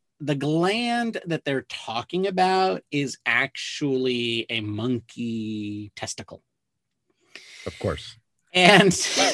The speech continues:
Speaker 1: <laughs> I don't, I don't really know a whole lot about this, but apparently the cocktail was made in the nineteen twenties during a period of which there was some doctor who was, like, famous for treating rich and famous people with some sort of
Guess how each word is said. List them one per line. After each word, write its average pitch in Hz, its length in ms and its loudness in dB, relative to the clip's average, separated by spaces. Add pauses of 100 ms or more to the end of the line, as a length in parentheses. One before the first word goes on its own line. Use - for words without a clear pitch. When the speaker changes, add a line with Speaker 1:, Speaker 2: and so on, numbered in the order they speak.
(380)
Speaker 1:
<laughs> - 560 -18
I 226 100 4
don't, 349 320 4
I 254 100 4
don't 359 160 6
really 294 220 2
know 220 160 4
a 175 140 4
whole 214 300 2
lot 220 220 2
about 202 380 -4
this, 220 360 -6
but 208 160 2
apparently 214 840 2 (340)
the 208 80 4
cocktail 220 460 4
was 226 160 4
made 190 200 8
in 185 100 8
the 175 40 8
nineteen 175 480 4
twenties 156 540 0
during 151 260 0
a 139 60 -4
period 156 340 -2
of 151 60 -2
which 135 200 -2
there 135 120 2
was 131 160 0
some 147 280 2
doctor 160 720 -2
who 127 220 0
was, 113 180 -4
like, 107 280 -4
famous 135 560 -4
for 113 160 -4
treating 113 760 -6
rich 117 340 -6
and 110 120 -6
famous 123 400 -6
people 165 600 -2 (340)
with 131 180 2
some 135 280 0
sort 123 260 0
of 107 120 -4